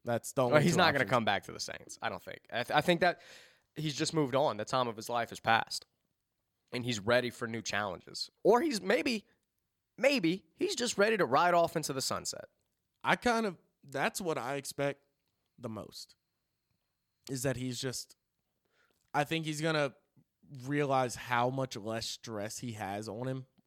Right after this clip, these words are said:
Speaker 1: as a non-head coach and just kind of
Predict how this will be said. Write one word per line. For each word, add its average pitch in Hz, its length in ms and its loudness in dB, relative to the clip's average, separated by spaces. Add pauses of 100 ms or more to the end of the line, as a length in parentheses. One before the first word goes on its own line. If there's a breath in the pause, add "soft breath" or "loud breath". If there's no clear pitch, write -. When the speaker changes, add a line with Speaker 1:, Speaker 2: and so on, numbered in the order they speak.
(140)
Speaker 1:
as 117 340 -4 (440)
a 127 100 -2
non-head 113 640 -4
coach 127 420 -4 (1080)
and 113 180 -6
just 107 320 -8 (200)
kind 120 220 -4
of 98 140 -8